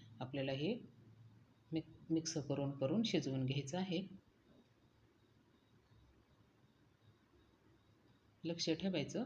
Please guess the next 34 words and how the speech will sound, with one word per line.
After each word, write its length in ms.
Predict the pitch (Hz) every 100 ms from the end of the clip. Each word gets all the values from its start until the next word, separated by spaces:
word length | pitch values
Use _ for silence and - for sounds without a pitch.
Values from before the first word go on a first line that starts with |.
| - - - _ _ _ -
कारण 260 | 131 131 135
आपली 240 | 131 147
स्टीलची 420 | - 143 139 -
कढई 260 | 147 147 147
आहे 140 | 139
ना, 200 | 139 214 220 - - - _ -
गुळ 200 | 151 147
पटकन 560 | 147 147 - 143 147 151
आटून 360 | 143 135 156 170
आहे 80 | 170
ना, 160 | 139 190
खाली 220 | 170 147 135
लागू 200 | 127 131
पण 180 | 143 139
शकतं. 380 | - - - 262 -
त्यासाठी 380 | 214 - 190 208
आहे 80 | 180
ना, 100 | 214 330 - -
लक्ष 260 | 160 160 147 -
ठेवून 300 | 156 160 208
असं 300 | 160 233 254 - - - - - _ - - - - - _ - - - - - - - -
सारखं 400 | 139 131 - 156 -
कलत्याने 380 | 143 - 135 139
खाली 200 | 156 139
वर 200 | 135 143
करून 320 | - 143 156
आहे 80 | 196
ना, 180 | 156 196 226 - -
आपल्याला 300 | 127 135 131
हा 100 | 135
गुळांबा 380 | 139 131 135 151
शिजवून 420 | 190 165 135 135 131
घ्यायचा 320 | 131 135 143
आहे. 200 | 143 220